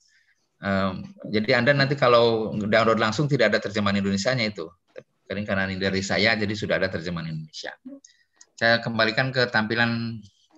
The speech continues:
campuran ya. Disatukan. Nah, oke. Karena ini kebiasaan kita kalau melihat Quran dan terjemah. Ini tampilan, mau terjemah, modus halaman, tampilan. Nah, ini sih enggak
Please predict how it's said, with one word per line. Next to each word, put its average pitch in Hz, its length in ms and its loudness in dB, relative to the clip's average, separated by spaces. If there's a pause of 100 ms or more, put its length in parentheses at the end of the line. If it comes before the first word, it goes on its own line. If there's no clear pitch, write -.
campuran 101 420 -4
ya. 85 220 -6 (1700)
Disatukan. 80 720 -8
Nah, 73 180 -14
oke. 78 200 -8 (680)
Karena - 240 -14
ini 98 140 -6
kebiasaan 87 420 -8
kita 92 240 -8
kalau 90 220 -4
melihat 90 340 -6
Quran 85 240 -6
dan 82 160 -8
terjemah. 80 400 -10 (1040)
Ini 123 160 -6
tampilan, 117 800 2
mau 90 240 -2
terjemah, 98 480 0
modus 101 400 0
halaman, 104 320 2
tampilan. 101 880 0 (840)
Nah, 78 340 -6 (1700)
ini 95 160 -6
sih 101 240 0
enggak 73 240 -2